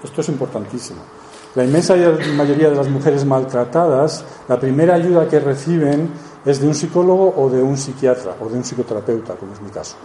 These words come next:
¿vale? ¿Por qué? Porque n-, muchas veces ni siquiera se consideran a sí mismas maltratadas,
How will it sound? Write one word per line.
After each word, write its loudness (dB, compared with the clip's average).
¿vale? -10
¿Por -2
qué? 0
Porque 2
n-, -2
muchas 2
veces 2
ni 4
siquiera 2
se -4
consideran 2
a -2
sí -4
mismas -2
maltratadas, 0